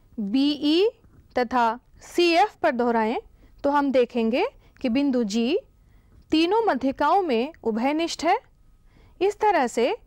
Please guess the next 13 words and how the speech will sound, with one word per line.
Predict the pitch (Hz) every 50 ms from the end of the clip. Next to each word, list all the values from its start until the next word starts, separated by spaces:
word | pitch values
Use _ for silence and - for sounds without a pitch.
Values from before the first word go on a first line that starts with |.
| - - - - - _ -
तीनों | 311 330 349 381 403
मध्यिकाएं | 359 330 277 233 269 277 277 - 330 330 285 240 247 359 440 - _ _ _ _ -
संगामी | - - 254 254 262 311 339 403 427 440 415 339
हैं | 277 247 254 370 480 - _ _ _ _ _ _ _ -
और | 247 262 254
तीनों | - - 349 392 392 440 453
को | 427 - 349 302
बिंदु | 240 285 277 277 262 254 247
जी | 208 226 311 330 311 269 277 330 392 - _ _ _ _ _ - _ - - - _ 247
दो | 208 208 285 311 359 403 480
अनुपात | - - 285 285 311 311 - 320 294 269 262 262 - - _ _ -
एक | 320 339 381 403 403 -
में | 294 277 254 311 440